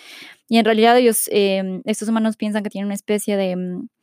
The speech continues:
de involución o de retraso porque no tienen tecnología. Llegan y quieren imponer su tecnología y también hacen este traspaso de conciencia, que es algo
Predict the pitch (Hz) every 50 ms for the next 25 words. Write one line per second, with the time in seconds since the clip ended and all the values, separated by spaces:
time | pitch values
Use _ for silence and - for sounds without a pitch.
0 | _ _ _ _ _ _ _ _ _ - - 190 208 202 196 196 190 190 190 185
1 | 190 196 190 180 180 185 202 - 220 226 220 220 220 202 - - 175 - - 220
2 | 214 214 214 190 202 247 - _ - 190 175 - - 180 180 180 175 175 - 185
3 | 180 175 180 - - - 185 185 180 202 240 - 359 302 - _ _ _ _ _
4 | _ _ _ _ _ _ _ _ - - - 226 220 240 247 226 226 226 220 202
5 | - 185 196 202 196 185 170 - - 175 180 196 208 233 294 262 - 240 214 196
6 | 185 190 196 - 190 190 - 196 185 190 202 220 247 - 226 202 202 - - -
7 | - 202 - - 190 208 - 202 202 196 - 180 - 180 175 - 240 254 233 226
8 | 180 - - 180 180 - - 190 185 196 190 196 202 285